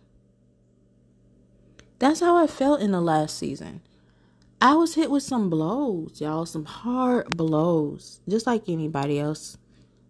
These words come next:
And as I watch life, a lot of people are going through it now. You know, a lot of people are going through grief. Grief is not easy to navigate, for one.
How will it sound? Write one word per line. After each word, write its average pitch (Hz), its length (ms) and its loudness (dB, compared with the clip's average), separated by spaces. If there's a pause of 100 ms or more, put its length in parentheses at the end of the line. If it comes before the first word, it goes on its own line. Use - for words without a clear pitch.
(120)
And 226 120 4
as 233 140 2
I 233 80 6
watch 226 360 0
life, 220 200 0 (160)
a 202 60 -2
lot 196 200 0
of 196 80 -8
people 208 180 -6
are 185 120 0
going 175 320 -2
through 175 160 -2
it 170 200 -4
now. 175 520 -4 (160)
You 170 140 0
know, 156 260 0
a 160 220 -2
lot 165 200 0
of 165 60 -6
people 202 220 -2
are 165 180 4
going 160 440 -2
through 160 140 -4
grief. 156 480 -6 (200)
Grief 277 340 2
is 147 180 -4
not 185 420 -2
easy 170 400 -4
to - 200 -8
navigate, 156 800 -2
for 127 120 -4
one. 226 480 -2